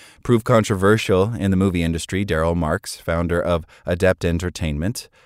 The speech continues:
a company in Tel Aviv that is working on another A I dubbing tool, says he isn't sure how some actors might react to seeing their performance altered, especially if it isn't clear that it's been done by a computer.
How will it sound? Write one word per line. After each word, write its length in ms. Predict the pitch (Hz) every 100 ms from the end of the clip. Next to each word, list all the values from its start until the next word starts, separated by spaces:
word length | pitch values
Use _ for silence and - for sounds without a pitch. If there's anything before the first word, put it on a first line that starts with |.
| _
a 80 | 85
company 420 | 101 87 90 90
in 60 | 85
Tel 240 | 92 90
Aviv 400 | 82 92 85 101
that 160 | 90 85
is 140 | 80
working 340 | 92 92 101
on 120 | 87 85
another 360 | 87 110 107 85
A 180 | 87
I 160 | 80 82
dubbing 380 | 80 73 76 73
tool, 340 | 80 73 76 - - _ _
says 400 | - 123 113 110
he 300 | 117 151 135
isn't 240 | 127 120
sure 380 | 95 - 127 104
how 220 | 101 110
some 260 | 107 123 110
actors 400 | 95 90 95 85
might 220 | 87 80
react 680 | 78 82 80 71 - - -
to 100 | 95
seeing 300 | - 90 87
their 100 | 76
performance 560 | - 73 - 78 73 -
altered, 520 | - 85 - 73 69 _ - _
especially 720 | 101 - 156 151 - 104 90 85 - _
if 140 | 104 104
it 80 | 110
isn't 340 | 107 98 -
clear 520 | - 131 107 85 65
that 200 | 87 87
it's 180 | 87 -
been 260 | 95 87 85
done 200 | 90 82
by 140 | 80
a 120 | 76
computer. 680 | - 71 - 107 78 69